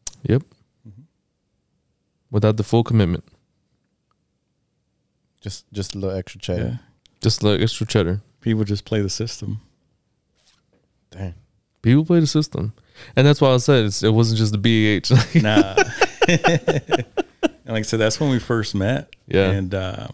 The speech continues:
Speaker 2: you know, um, and then that's the, and it just gets crazier 'cause,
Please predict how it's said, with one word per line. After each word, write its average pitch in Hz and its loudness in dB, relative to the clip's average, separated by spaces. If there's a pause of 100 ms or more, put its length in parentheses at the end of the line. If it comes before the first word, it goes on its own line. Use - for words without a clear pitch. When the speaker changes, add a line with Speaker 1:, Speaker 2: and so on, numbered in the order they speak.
(300)
Speaker 2:
you 107 -14
know, 98 -6 (1080)
um, 90 -10 (600)
and 107 -10
then 104 -6
that's - -10 (140)
the, - -18 (260)
and 113 -6
it 123 -2
just 117 -6
gets 101 -6
crazier 98 -6
'cause, - -12